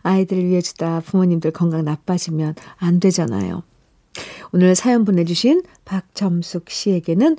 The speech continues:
고급 명란젓과 김치 상품권 보내드리겠습니다. 그리고 그래도 인생 이 시간 아, 이 시간에 사연 소개된 분들 중에 월말에 두 분 선정해서요,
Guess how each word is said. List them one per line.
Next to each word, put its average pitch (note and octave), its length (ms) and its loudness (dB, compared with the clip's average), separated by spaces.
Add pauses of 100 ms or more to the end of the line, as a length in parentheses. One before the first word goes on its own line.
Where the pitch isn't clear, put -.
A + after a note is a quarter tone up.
(200)
고급 B3 420 2
명란젓과 G#3 920 2
김치 - 440 -6
상품권 G3+ 920 -2
보내드리겠습니다. E3+ 1080 -4 (280)
그리고 B3 400 4 (220)
그래도 C4+ 340 4
인생 B3 520 4
이 G3+ 60 2
시간 G#3 500 -2 (680)
아, F#3 160 -2
이 F3+ 60 2
시간에 F#3 480 2
사연 D#4+ 560 2
소개된 A#3 800 2
분들 G3+ 400 0
중에 F#3 340 0
월말에 G#3 500 2
두 C4+ 240 0
분 E4 200 4
선정해서요, A3 840 -2